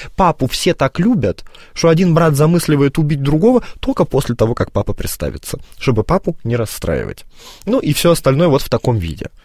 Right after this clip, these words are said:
Да, как бы, ну, мы помним, что потом история кончится благополучно, и всё там будет хорошо. Но история Авраама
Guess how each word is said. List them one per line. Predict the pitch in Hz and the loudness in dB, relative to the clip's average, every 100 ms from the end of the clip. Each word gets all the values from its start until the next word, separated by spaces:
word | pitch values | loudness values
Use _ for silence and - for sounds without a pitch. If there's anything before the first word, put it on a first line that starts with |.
| - - | -20 -8
Да, | 120 | -4
как | 110 | -2
бы, | 107 | 0
ну, | 139 | 0
мы | 123 | 0
помним, | 117 233 202 | 2 2 2
что | - | 0
потом | - 120 156 | -2 0 0
история | 139 117 107 | 2 0 0
кончится | 113 104 - 110 | -2 -4 -4 -2
благополучно, | 117 147 226 226 294 113 | 0 0 0 0 0 -4
и | |
всё | 117 190 | -2 0
там | 107 | 0
будет | 110 | -4
хорошо. | - - - - - - - - - - | -4 -8 -8 -14 -16 -16 -14 -14 -16 -8
Но | 107 131 151 101 - - - - - - - - | -2 2 2 0 -6 -20 -20 -20 -20 -20 -20 -6
история | 131 - - 127 123 | -2 0 2 4 4
Авраама | 117 120 113 117 165 | 4 4 4 4 2